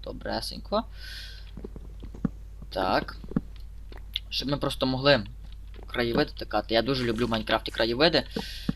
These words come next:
Напевно, вже <laughs> це як не відчули, а побачили. Так, що нам тут? Як нам тут то замутити? Так. Ну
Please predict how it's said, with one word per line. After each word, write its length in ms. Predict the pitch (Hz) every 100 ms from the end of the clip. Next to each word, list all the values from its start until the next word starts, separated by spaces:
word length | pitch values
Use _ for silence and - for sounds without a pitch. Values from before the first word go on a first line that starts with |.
| - - - - - -
Напевно, 380 | 131 131 135 131
вже 300 | 127 127 76 - - - 180
<laughs> 360 | - - -
це 300 | - 127 123 - - - - - 120
як 240 | 113 -
не 80 | 113
відчули, 480 | 117 - 170 180 131
а 60 |
побачили. 640 | 117 123 - 104 95 - - - - - - - - - - - - - - - - - - - - - -
Так, 280 | - - -
що 180 | - 135
нам 160 | 147 143
тут? 260 | 135 120
Як 180 | 98 131
нам 120 | 127
тут 280 | - - 123
то 100 | 110
замутити? 520 | 98 104 - 180 -
Так. 200 | - - - - - - - - - - - - - - -
Ну 60 | -